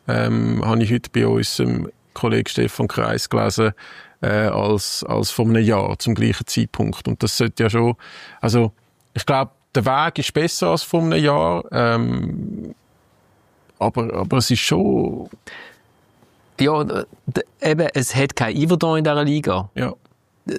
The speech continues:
Speaker 2: das ist einfach, der Yverdon fehlt. Und das Beste, was G C kann erreichen mit dieser Mannschaft, ist, dass die Spiele auf der Kippe sind. Das, mehr schaffen sie mit dieser Mannschaft nicht. Und das schaffen sie relativ häufig.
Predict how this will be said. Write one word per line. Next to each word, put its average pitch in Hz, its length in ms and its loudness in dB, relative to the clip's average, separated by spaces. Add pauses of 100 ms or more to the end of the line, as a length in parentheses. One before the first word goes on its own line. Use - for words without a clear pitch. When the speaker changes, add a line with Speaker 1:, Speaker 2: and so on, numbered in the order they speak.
Speaker 2:
das 151 300 0
ist 165 140 0
einfach, 170 140 0
der - 200 -2
Yverdon 170 360 2
fehlt. 139 580 -2 (640)
Und 139 300 2 (120)
das - 160 -2
Beste, 160 360 -2
was 156 120 0
G 143 180 2
C - 120 -4
kann 135 220 0
erreichen 147 320 -2
mit 151 140 -2
dieser 131 180 2
Mannschaft, 143 600 -2
ist, - 280 0
dass 127 180 0
die - 60 -8
Spiele 151 500 2 (480)
auf 139 240 0
der - 100 -4
Kippe 135 340 -2
sind. 98 300 0 (880)
Das, - 260 -4 (100)
mehr 147 320 2
schaffen 156 340 -2
sie 156 120 -2
mit 147 160 0
dieser 139 160 2
Mannschaft 131 420 0
nicht. 107 220 0
Und 120 180 0
das 143 160 -2
schaffen 170 320 0
sie 165 140 0
relativ 151 720 0
häufig. - 460 -2